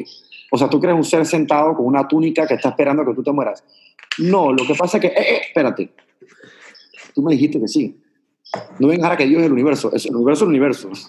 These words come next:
Dios es una imagen mitológica y han habido miles a, a lo largo de la, de la, de la,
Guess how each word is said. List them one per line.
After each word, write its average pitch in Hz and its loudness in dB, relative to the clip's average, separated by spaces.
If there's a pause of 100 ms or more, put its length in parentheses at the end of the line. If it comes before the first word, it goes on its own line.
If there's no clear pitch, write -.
(1040)
Dios 170 2
es 151 2
una 160 0
imagen 170 0
mitológica 160 0
y 127 0
han 131 0
habido 147 2
miles 170 0
a, 147 0
a 127 -2
lo 120 2
largo 139 2
de 143 2
la, 120 2
de 120 -2
la, 107 0
de 113 -2
la, 101 0